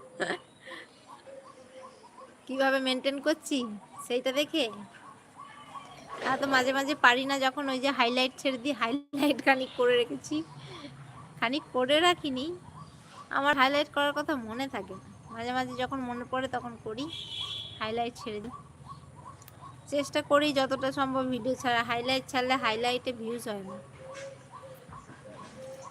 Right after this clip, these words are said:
"আমি নেই, তোমার সংসার আর সব কাজ গুছিয়ে কন্টিনিউ করো।"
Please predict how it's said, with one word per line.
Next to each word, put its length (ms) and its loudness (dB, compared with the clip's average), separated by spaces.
"আমি 240 6
নেই, 520 2
তোমার 300 6
সংসার 540 4
আর 180 8
সব 340 6
কাজ 240 8
গুছিয়ে 420 -4
কন্টিনিউ 600 0
করো।" 280 0